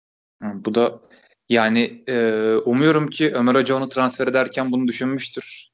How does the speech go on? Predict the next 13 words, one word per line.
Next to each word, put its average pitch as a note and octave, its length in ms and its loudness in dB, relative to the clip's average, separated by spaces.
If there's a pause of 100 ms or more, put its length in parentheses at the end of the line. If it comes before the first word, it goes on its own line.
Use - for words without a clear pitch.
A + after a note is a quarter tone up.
(100)
Çünkü A2+ 360 -4
eğer A#2+ 280 2
bunu C3+ 180 -2
düşündüyse C#3 580 -2
bundan B2+ 220 2
sonraki B2+ 240 0
transferlerde B2 680 0
bizi A2+ 160 -12
daha A#2 180 2
güzel A2+ 300 -2
sürprizler A2+ 520 -4
bekliyordur G#2 420 -6
bence. F#2+ 260 -16